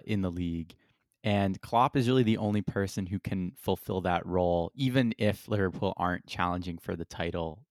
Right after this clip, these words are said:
this year, because Arsenal and Arteta and Guardiola aren't gonna be, you know, like, on the verge of fisticuffs and, you know, talking about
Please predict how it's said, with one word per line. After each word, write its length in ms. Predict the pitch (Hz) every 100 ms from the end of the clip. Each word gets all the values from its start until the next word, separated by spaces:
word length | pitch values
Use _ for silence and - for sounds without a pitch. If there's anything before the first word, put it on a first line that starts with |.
| _
this 240 | - - 95
year, 320 | 90 82 76 _ _
because 300 | 139 151 131 - -
Arsenal 440 | 117 - 131 127
and 120 | 107
Arteta 540 | 104 107 - 101 107 110
and 100 | 98
Guardiola 460 | 101 98 101 98 98
aren't 200 | 95 98
gonna 160 | 101
be, 300 | 98 98 90 - _ _ _ _ -
you 100 | 120
know, 160 | 98
like, 220 | 90 90 - _ -
on 200 | 107 101
the 60 |
verge 320 | 92 95 98 90
of 60 |
fisticuffs 800 | - 101 - - - 85 - - -
and, 480 | - 90 85 82 82 _ _ _ -
you 100 | 107
know, 160 | 87 80
talking 400 | - 92 87 90
about 460 | 85 85 82 85